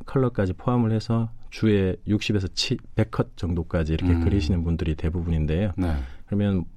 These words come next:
Speaker 1: 뭐 하루에 한 열 시간에서 열두 시간 이 정도의 시간을 투자하시는 작가분들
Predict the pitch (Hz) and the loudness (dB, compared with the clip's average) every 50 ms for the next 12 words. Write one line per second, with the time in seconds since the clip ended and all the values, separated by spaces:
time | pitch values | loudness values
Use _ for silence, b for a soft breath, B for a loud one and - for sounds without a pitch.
0 | - - - - 87 82 80 78 78 78 78 B B B B B B B B B | -18 -18 -10 -6 -4 -2 0 0 0 -2 -4 B B B B B B B B B
1 | B B B B B B B B - - - - - - - - - - - - | B B B B B B B B -18 -18 -16 -16 -16 -16 -14 -14 -14 -10 -4 -2
2 | 113 110 107 104 104 95 92 90 80 90 98 104 107 - - - 120 104 110 98 | 0 2 2 2 2 2 2 2 2 2 2 2 2 0 -2 -2 -2 0 0 2
3 | 95 92 87 87 - - 117 120 123 123 123 - - - - - - - - - | 2 2 0 0 -2 -2 0 0 0 -2 -4 -6 -10 -14 -16 -16 -16 -16 -16 -14
4 | - - - - - - - - 92 98 101 - 110 104 - - 101 98 101 104 | -14 -14 -16 -16 -18 -12 -4 -2 0 0 0 0 0 -2 0 -2 -2 0 0 0
5 | 104 98 - 95 87 104 101 107 101 104 98 95 - 117 110 107 98 95 - - | 0 0 0 0 2 2 2 2 2 2 0 0 0 0 0 2 0 0 -2 -2
6 | 104 110 107 98 - 98 87 - - 85 - 92 85 85 80 78 | -2 0 0 0 0 -2 -2 -2 -4 -4 -2 -2 -2 0 0 0